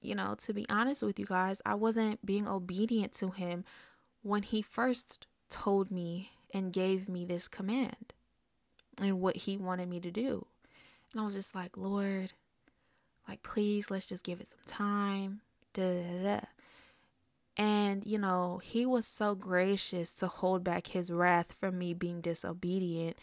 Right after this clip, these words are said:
that he allowed me that time. He, he gave me that time to, you know, not listen, I guess you could say.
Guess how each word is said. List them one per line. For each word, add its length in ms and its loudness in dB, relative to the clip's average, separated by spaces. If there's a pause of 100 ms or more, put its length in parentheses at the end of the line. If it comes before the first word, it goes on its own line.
(560)
that 160 2
he 160 8
allowed 400 6
me 180 -2
that 220 -2
time. 380 -2
He, 320 0
he 180 0
gave 280 2
me 160 2
that 200 0
time 540 0 (1300)
to, 420 2
you 100 2
know, 380 2 (1200)
not 400 2
listen, 460 0
I 100 0
guess 220 -2
you 60 -4
could 140 -8
say. 420 2